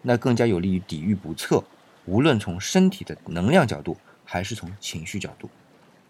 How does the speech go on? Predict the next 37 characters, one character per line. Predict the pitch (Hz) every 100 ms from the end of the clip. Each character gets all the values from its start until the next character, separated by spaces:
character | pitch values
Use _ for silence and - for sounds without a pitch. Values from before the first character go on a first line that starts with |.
| _ _
所 | - 135
以 | 120
啊， | 90 - _ _
所 | - - 120 95
谓 | 147
的 | 127
寻 | 90 95
求 | 113 101
永 | 98 -
生， | - 95 104 _ _ -
不 | 151
一 |
定 | 185 185
是 | 143 - - -
一 | 92 92 -
代 | - 180 98
的 | 78
永 | 71
生， | - 90 - _ _
而 | 110 127
是 | - 147 - - -
自 | 202
己 | 156 82
的 | -
后 | - 226 120
代 | 87 82
不 | -
灭 | 82 90 78
亡， | - - _ _ - - -
不 | - 107
被 | 120
迭 | - 73 -
代， | 104 - _ _ _ -
这 | 147
是 | 123
一 | 120
种 | -